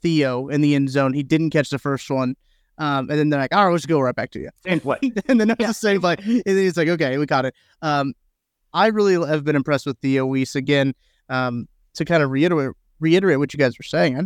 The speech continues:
Speaker 1: didn't necessarily anticipate, like, this, getting this output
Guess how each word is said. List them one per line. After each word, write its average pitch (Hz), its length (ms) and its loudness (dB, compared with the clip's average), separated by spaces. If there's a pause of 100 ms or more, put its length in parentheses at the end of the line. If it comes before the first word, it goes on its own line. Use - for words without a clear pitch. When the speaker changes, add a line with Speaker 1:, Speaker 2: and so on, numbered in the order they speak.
Speaker 1:
didn't 120 180 -6
necessarily 123 580 -4 (280)
anticipate, 135 420 -4
like, 117 180 -10 (160)
this, 160 260 0
getting 143 360 0
this 165 280 0
output 147 420 -4